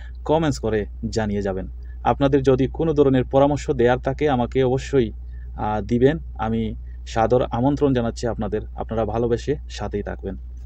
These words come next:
শুরু করা যাক। আজ চব্বিশ আগস্ট দু হাজার বাইশ, রোজ বুধবার। মনে রাখবেন প্রিয় প্রবাসী সহযোদ্ধারা, বিভিন্ন ব্যাংক বা বিভিন্ন এক্সচেঞ্জার রেট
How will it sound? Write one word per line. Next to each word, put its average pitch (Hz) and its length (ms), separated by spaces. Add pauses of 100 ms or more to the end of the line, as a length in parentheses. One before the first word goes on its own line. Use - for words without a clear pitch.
(600)
শুরু 165 260
করা 180 180
যাক। 180 260 (340)
আজ 131 520 (500)
চব্বিশ 156 540
আগস্ট 123 540
দু 113 180
হাজার 123 280
বাইশ, 110 400
রোজ 113 380 (120)
বুধবার। 101 440 (560)
মনে 143 200
রাখবেন 175 360
প্রিয় 147 320
প্রবাসী 139 420
সহযোদ্ধারা, 107 580 (300)
বিভিন্ন 139 420
ব্যাংক 127 340
বা 127 120
বিভিন্ন 127 360
এক্সচেঞ্জার 120 680
রেট 117 340